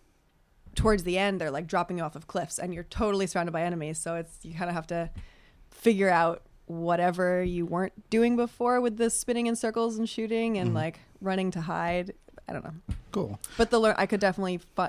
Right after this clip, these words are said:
Speaker 1: feel myself learning it quickly.
Speaker 2: I, i-, if you kind of miss those characters and you want, like, a more story-focused experience, uh, Borderlands, uh, the Telltale game,
Speaker 1: Hmm.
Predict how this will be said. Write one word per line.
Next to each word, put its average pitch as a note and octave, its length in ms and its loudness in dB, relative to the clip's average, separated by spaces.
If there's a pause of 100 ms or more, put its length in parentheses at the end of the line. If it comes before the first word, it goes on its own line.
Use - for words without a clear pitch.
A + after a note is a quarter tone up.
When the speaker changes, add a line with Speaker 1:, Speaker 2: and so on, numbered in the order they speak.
Speaker 1:
feel G#3+ 240 0
myself F3 520 -4 (280)
learning E3+ 340 -2
it - 140 -10
quickly. F3+ 380 -8 (220)
Speaker 2:
I, - 640 -18
i-, F#3 140 -2
if F3+ 560 4
you F3+ 100 6
kind G3 240 8
of F3+ 100 0
miss E3+ 180 4
those E3 200 4
characters D#3+ 560 4
and C3 220 6
you B2+ 120 6
want, A#2+ 280 4
like, B2 280 4
a C3 100 2
more A#2 400 6
story-focused A#2 880 2
experience, A#2+ 840 2
uh, A2 240 4
Borderlands, B2 1200 4 (320)
uh, G#2+ 320 4 (340)
the A2+ 200 2
Telltale C3 500 2
game, E3+ 380 2 (140)
Speaker 1:
Hmm. C4+ 100 0